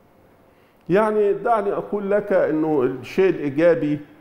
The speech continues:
الأكبر هو زيادة التعاطف الدولي مع الفلسطينيين،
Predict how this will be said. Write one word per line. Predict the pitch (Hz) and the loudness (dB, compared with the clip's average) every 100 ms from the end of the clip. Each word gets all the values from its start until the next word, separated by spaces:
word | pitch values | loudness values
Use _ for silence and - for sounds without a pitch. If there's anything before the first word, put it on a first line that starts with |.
| - - 117 | -20 -6 -2
الأكبر | 139 160 160 104 139 135 | 0 0 -2 -2 0 0
هو | 127 139 139 135 131 110 | 0 0 2 4 2 0
زيادة | 110 143 139 | -2 0 0
التعاطف | 120 - - 110 127 131 - | -2 -4 -2 0 0 -4 -10
الدولي | 98 123 123 120 | -4 0 0 0
مع | 113 101 | -2 -4
الفلسطينيين، | 107 - 107 - 101 107 110 123 127 123 | -6 -6 -8 -6 -2 0 2 2 2 -2